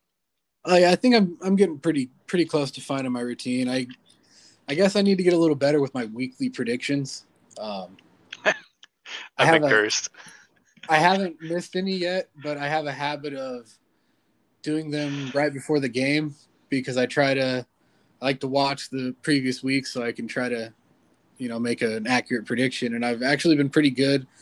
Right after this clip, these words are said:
Speaker 1: I've had a couple weeks of, uh, you know, max scoring on it, and I've had a couple weeks of, you know, three-point, uh, scoring. So, um, but there's been a couple times where I've,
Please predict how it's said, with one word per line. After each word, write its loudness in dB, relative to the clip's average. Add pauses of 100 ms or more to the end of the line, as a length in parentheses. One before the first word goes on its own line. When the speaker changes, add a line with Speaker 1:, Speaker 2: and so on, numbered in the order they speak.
(460)
Speaker 1:
I've -2
had 4
a 0
couple 2
weeks 2
of, -4
uh, -2 (1080)
you -10
know, -8
max 4
scoring 2
on 0
it, -4
and -4
I've -8
had -4
a -2
couple -4
weeks -2
of, -8 (220)
you -8
know, -10
three-point, 2 (340)
uh, -6
scoring. 0
So, -2 (1600)
um, 4 (460)
but -2 (480)
there's 0
been 0
a 2
couple -2
times -4
where -4
I've, -6